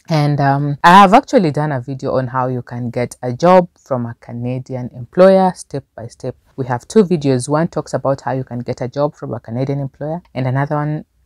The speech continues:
is about how you can get a job in Canada step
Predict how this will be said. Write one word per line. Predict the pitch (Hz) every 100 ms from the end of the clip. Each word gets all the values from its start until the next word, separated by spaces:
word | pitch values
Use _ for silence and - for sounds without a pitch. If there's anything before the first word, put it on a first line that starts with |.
| _ -
is | 135 127 117 -
about | 131 127 135 -
how | 135
you | 131
can | 120 120
get | 127 139
a |
job | 120 - 180 196 185 -
in | 185 160
Canada | 151 147 139 139
step | 135 - 135